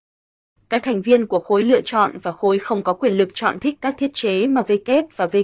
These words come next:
kép trên S lớn, khi V kép lớn buộc lãnh đạo cung cấp các thành viên liên minh chiến thắng với lợi ích công,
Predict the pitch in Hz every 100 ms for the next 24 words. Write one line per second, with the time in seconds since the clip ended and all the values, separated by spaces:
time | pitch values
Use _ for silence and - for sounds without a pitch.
0 | 196 277 294 - 185 - 208 185 190 294
1 | - _ _ - 208 196 185 247 262 214
2 | 196 226 254 - 196 185 240 190 - 226
3 | 196 294 - 285 277 185 196 226 226 220
4 | 220 196 - 175 202 185 190 190 202 240
5 | - 285 - 220